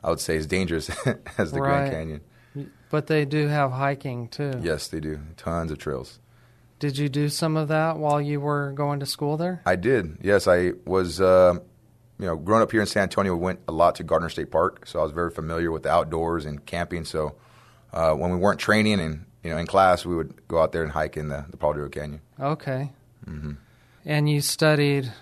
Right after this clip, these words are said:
Speaker 2: exercise science?
Speaker 1: Yep, sport exercise science. Uh, I got my bachelor's in that. I was actually gonna be working towards, uh, it used to be a master's, but changed to a doctoral program for a physical therapist.
Speaker 2: Okay, but you
Speaker 1: Mm-hmm.
Speaker 2: went a different direction.
Speaker 1: Different direction,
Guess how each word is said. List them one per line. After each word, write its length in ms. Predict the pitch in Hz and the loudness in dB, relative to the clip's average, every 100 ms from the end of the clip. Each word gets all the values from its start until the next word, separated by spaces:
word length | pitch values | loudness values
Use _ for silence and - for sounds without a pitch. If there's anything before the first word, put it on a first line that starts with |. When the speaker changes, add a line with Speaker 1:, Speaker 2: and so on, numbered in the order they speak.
| - | -12
Speaker 2:
exercise 760 | 165 147 - 147 - 151 143 139 | -6 -6 -4 -6 -2 -2 -2 -2
science? 640 | 147 143 147 156 147 - | -2 -2 -2 -4 -8 -6
Speaker 1:
Yep, 220 | 92 90 | -2 -2
sport 220 | - 104 101 | 0 0 2
exercise 220 | 104 98 | 2 2
science. 500 | - 95 95 - - | 4 4 2 0 0
Uh, 100 | 87 | 2
I 60 | 80 | 4
got 220 | 95 - | 2 0
my 120 | 87 | 0
bachelor's 680 | 82 87 92 - 95 80 - | 2 4 4 4 -2 -4 -8
in 180 | 85 82 | -6 0
that. 260 | 87 90 | 4 4
I 60 | 78 | 4
was 120 | 87 | 4
actually 320 | 95 92 98 90 | 4 2 0 -2
gonna 140 | 82 | -4
be 160 | - 85 | -6 -2
working 360 | 90 90 87 | 0 0 -2
towards, 460 | - 90 87 73 - _ - _ _ | -4 -2 -2 -4 -14 _ -20 _ _
uh, 180 | 82 82 | 0 2
it 120 | 78 90 | 2 -2
used 180 | 117 | -4
to 60 | 113 | 2
be 80 | 104 | 2
a 60 | |
master's, 500 | 85 87 98 - 90 | 4 4 2 2 -4
but 180 | 71 80 | -4 -6
changed 220 | - 87 - | -4 -6 -6
to 80 | |
a 40 | 78 | -4
doctoral 420 | 76 73 - 87 | 0 0 0 -2
program 480 | 76 80 78 73 73 - _ | 0 -2 0 -4 -6 -14 _
for 220 | - 80 | -6 -4
a 40 | 76 | -4
physical 260 | 90 80 | -4 -6
therapist. 540 | 73 80 73 64 - - _ _ _ 143 | -4 -4 -4 -6 -14 -18 _ _ _ -4
Speaker 2:
Okay, 380 | 147 143 131 | -4 -2 -4
but 260 | 131 131 135 | -4 -6 -4
you 60 | 139 | -4
Speaker 1:
Mm-hmm. 100 | 143 | -4
Speaker 2:
went 200 | 139 139 | -4 -4
a 20 | |
different 380 | 139 135 135 127 | -4 -4 -6 -6
direction. 340 | 131 131 127 82 | -2 -2 -2 -4
Speaker 1:
Different 200 | 87 85 | -2 2
direction, 420 | 85 80 78 | 2 2 -2